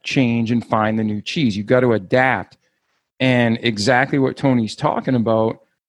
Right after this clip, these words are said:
is true. Like, yeah, you might have been going to scale, but now your model changed, you're struggling or you're stuck.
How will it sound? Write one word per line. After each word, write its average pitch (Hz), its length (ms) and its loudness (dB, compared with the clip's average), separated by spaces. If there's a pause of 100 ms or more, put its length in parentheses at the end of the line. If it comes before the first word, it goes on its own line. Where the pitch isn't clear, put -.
(280)
is 120 600 2 (800)
true. 185 440 0 (240)
Like, 131 280 0 (140)
yeah, 143 200 4
you 120 200 2
might 151 260 4
have 151 100 2
been 123 200 4
going 127 280 2
to 110 80 -4
scale, 117 800 0 (140)
but 127 120 0
now 139 200 2
your 123 160 2
model 123 360 0
changed, 113 360 -4
you're 107 100 -4
struggling 131 460 -2
or 113 60 -4
you're 95 100 -8
stuck. - 560 -4